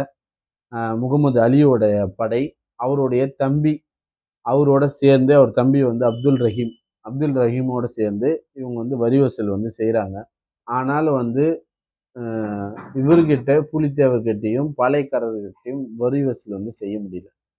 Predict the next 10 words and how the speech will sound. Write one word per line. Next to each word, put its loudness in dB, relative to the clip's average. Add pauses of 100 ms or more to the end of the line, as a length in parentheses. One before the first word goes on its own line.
(320)
அப்ப -2
என்ன 2
பண்றாருன்னா, 2
அந்த -2
ஆற்காடு 2
நவாப்பு 0 (520)
கம்பெனிக்கு -6
வந்து -6
கடிதம் -2
எழுதுறாரு. -2